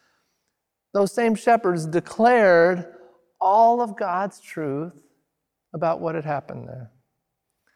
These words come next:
They made this declaration about the gift of peace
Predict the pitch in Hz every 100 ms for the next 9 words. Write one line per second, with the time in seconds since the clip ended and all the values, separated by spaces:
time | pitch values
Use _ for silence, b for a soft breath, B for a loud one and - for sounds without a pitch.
0 | _ _ _ _ _ 185 202 214 233 202
1 | 233 233 240 240 254 247 233 220 - 185
2 | 180 185 180 190 170 240 247 - - 254
3 | 214 - 254 226 175